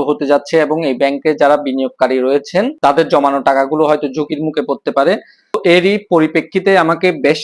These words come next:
কিছু আমার সাবস্ক্রাইবাররা মেসেজ করেছে যে আইএফআইসি ব্যাংকের অবস্থানটা যাতে আমি তুলে ধরি এবং এই, এই ব্যাংকের বর্তমান স্ট্যাটাস,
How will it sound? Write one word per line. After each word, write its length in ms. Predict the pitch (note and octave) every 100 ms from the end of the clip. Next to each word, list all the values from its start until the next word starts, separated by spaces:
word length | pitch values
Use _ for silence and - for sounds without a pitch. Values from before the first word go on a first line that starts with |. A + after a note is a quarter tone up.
| -
কিছু 260 | G3 - F3+ F3+ F#3 _ _ _ _ -
আমার 220 | D3 D#3 D3+
সাবস্ক্রাইবাররা 680 | E3 D#3+ - D#3+ D#3 D3+ D3+ D#3 - D#3+
মেসেজ 280 | D3 E3+ D#3+ -
করেছে 340 | D#3 C#3 - D3 D#3+
যে 80 | D3 E3 -
আইএফআইসি 420 | C3+ C#3 D3 D3+ C#3+
ব্যাংকের 400 | C#3+ C#3 D3+ D#3+ D#3+ _ - D#3+
অবস্থানটা 460 | D3+ - D3+ D3 D3+
যাতে 140 | D3+ D3+
আমি 100 | D3+ D#3+ D#3+
তুলে 180 | D3+ D#3
ধরি 160 | D#3 D#3+ D#3
এবং 120 | D3 D3+ C#3+
এই, 60 | D3 A#2 D3+
এই 80 | C#3
ব্যাংকের 320 | C#3+ C3+ D3+ C3+
বর্তমান 360 | C3+ - C3+ C3 C3+
স্ট্যাটাস, 360 | - C3+ D#3 E3+